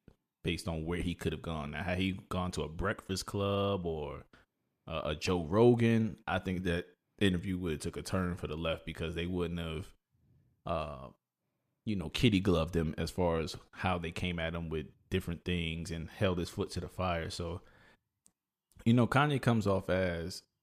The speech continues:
he tries to be a thinker, but it's really simple when he, when he breaks it down. So it's kinda a lot of his stuff, or he's, like, totally wrong and, and off.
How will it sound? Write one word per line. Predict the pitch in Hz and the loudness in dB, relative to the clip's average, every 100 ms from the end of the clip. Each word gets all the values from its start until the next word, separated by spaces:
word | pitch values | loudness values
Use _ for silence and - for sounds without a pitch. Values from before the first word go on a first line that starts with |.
| _ _ _ 95 | _ _ _ -4
he | 92 | -4
tries | - 92 104 | 0 2 2
to | 117 | 0
be | 117 | -2
a | 120 | -2
thinker, | - 127 131 120 107 | -2 -2 0 0 2
but | 95 87 - - _ _ - _ _ _ _ _ _ _ _ _ _ _ _ _ _ | 2 2 0 -10 _ _ -20 _ _ _ _ _ _ _ _ _ _ _ _ _ _
it's | 98 92 107 | -4 0 6
really | 107 | 6
simple | - - 98 85 - - _ _ _ - | 6 4 2 0 -8 -14 _ _ _ 4
when | 101 | 6
he, | 95 | 6
when | 82 85 | 4 0
he | 82 | 0
breaks | 80 80 - | 0 -2 0
it | 78 | -4
down. | 82 85 78 73 | 0 0 -2 -2
So | 87 85 87 | 0 2 2
it's | 90 | 0
kinda | - 98 90 | 0 2 4
a | |
lot | 98 101 | 4 2
of | |
his | 85 | 2
stuff, | - 98 90 - | 0 0 0 0
or | - 123 95 | 2 6 6
he's, | 90 90 | 4 2
like, | 87 - | 0 -2
totally | - 101 90 85 80 _ _ 76 78 | 0 2 2 -2 -4 _ _ -12 -2
wrong | 101 113 80 78 | 0 0 -2 -4
and, | 78 - 80 | -8 -10 -10
and | 78 - | -10 -4
off. | 90 85 | 0 0